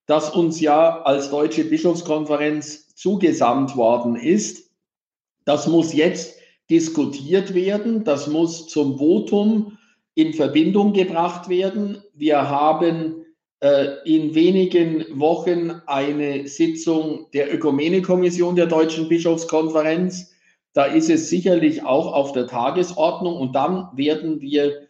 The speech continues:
sehen. Es ist so, dass sowohl Professor Sternberg als auch Bischof Betzing, aber auch die evangelischen Partner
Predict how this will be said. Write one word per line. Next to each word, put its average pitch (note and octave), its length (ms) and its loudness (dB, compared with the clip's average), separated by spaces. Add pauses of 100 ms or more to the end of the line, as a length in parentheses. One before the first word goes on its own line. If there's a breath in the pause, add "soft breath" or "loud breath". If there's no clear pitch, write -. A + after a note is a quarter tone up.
(180)
sehen. C#3+ 720 0 (480 soft breath)
Es E3 160 0
ist G3+ 200 0
so, G3 200 4
dass D3+ 580 0
sowohl E3 760 2
Professor D3 420 -2
Sternberg G3+ 960 0 (220)
als D3+ 340 0
auch C#3 560 -2
Bischof C#3 460 -2
Betzing, G#3+ 840 0
aber D3 320 2
auch D3+ 220 0
die C#3 320 -2
evangelischen D3+ 800 0
Partner F3+ 800 0